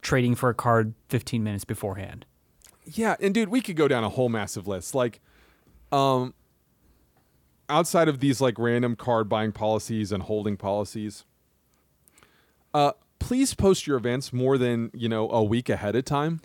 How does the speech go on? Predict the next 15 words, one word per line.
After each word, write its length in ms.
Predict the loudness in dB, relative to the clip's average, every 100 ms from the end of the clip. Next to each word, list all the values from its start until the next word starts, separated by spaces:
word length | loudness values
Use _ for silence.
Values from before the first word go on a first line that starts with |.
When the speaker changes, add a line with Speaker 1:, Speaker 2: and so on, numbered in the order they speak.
| -8
Speaker 1:
Yeah. 300 | -4 -2 -4 -10 _ _ -10
Yeah. 160 | -4 2
Speaker 2:
Right? 320 | 4 2 0 _ _ _ _ _ _ _ _
Also, 400 | 0 0 2 0
make 180 | 0 -2
sure 140 | -2 -4
you 80 |
post 320 | 0 2 2 0
it 100 | 0
in 60 |
more 140 | 0 0
places 460 | 2 0 -2 -4
than 200 | -4 -4
just 420 | 0 0 0 -4
Facebook. 480 | -2 -2 -2 -4 -6